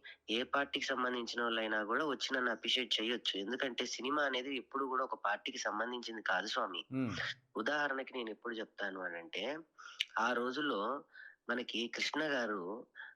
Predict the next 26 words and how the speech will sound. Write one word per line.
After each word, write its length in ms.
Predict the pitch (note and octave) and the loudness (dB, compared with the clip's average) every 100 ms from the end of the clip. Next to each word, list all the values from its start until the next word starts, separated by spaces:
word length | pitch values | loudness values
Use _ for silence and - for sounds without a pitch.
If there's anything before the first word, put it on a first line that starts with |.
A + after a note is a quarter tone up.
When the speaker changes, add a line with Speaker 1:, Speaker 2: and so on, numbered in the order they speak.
| - | -4
Speaker 1:
ఆ, 340 | G2+ G2+ - A#2+ | 0 2 2 2
ఒక 180 | - A#2+ | 2 0
సినిమా 340 | - B2+ D3 | 0 0 0
తీశారు, 460 | B2+ G#2 F#2+ F2+ - | 0 -2 -2 0 -2
ఒక 100 | G#2+ | 0
రాజకీయ 420 | G2 G2 A#2 C3+ | 0 -2 -2 -2
సినిమానే 440 | B2 A#2+ A#2 B2 | -2 0 0 0
తీశారు. 440 | C3 G#2+ - F2+ - - | -2 -4 -2 -2 0 0
అది 360 | A#2 F#2 C3+ C#3+ | 2 2 0 -4
Speaker 2:
Hmm. 380 | - - - A2 | -6 -2 2 4
Speaker 1:
ఆ 80 | |
హయాంలో 380 | C3+ D#3+ D#3+ D#3+ | 4 2 0 0
కాంగ్రెస్ 460 | - G#2+ A#2+ C#3 C#3+ | 2 2 0 -2 0
ప్రభుత్వం, 420 | D3 D3 - D#3+ | -2 -2 -2 -2
టీడీపీ 380 | D3+ D#3 D#3 D#3 | 0 0 0 -2
ప్రభుత్వం 420 | D3+ D3 D3 E3+ | -2 -2 -2 -2
ఓన్ 240 | D#3+ F#3+ | 0 0
చేసుకుంది. 580 | G3 E3 - B2 A2 - - | 0 0 -2 -4 -4 -6 -6
Speaker 2:
Hmm. 300 | A2+ G2+ F#2 | -4 -4 0
డైరెక్ట్ 320 | A2 C3 C#3 | 2 4 4
Speaker 1:
దాంట్లో 60 | C#3 | 4
Speaker 2:
ఎన్టీఆర్నే 460 | C3 D#3+ D#3+ E3 | 8 10 10 10
విలన్‌గా 360 | D#3 D3+ D#3 D#3 | 6 6 8 6
చూపించే 380 | C#3 C3+ B2+ B2 | 6 2 2 2
ప్రయత్నం 420 | A#2+ G#2+ A2 G2 | 2 0 0 -4
చేసిండు. 520 | F2+ - D2+ - _ | -4 -8 -18 -20 _